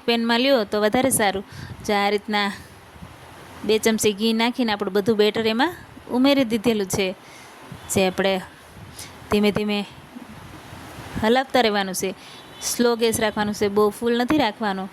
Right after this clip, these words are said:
મીડિયમ રાખશું. મીડિયમ ગેસે આપણે હલાવતા રહીશું. સખત નીચે બેસી ન જાય તેનું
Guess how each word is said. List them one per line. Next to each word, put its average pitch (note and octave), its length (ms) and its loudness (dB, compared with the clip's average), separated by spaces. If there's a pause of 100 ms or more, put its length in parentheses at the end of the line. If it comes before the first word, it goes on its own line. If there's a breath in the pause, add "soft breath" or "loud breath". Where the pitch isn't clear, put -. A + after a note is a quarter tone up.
(340 loud breath)
મીડિયમ G#3+ 280 4
રાખશું. A3+ 460 -2 (1200 loud breath)
મીડિયમ G3+ 300 4
ગેસે G3 300 2
આપણે G3 200 -2
હલાવતા B3 380 0
રહીશું. G3+ 240 -4
સખત G#3 320 -2 (760 loud breath)
નીચે G#3 260 2
બેસી G#3+ 520 -2
ન C4 140 0
જાય G#3 200 2
તેનું G3 360 -2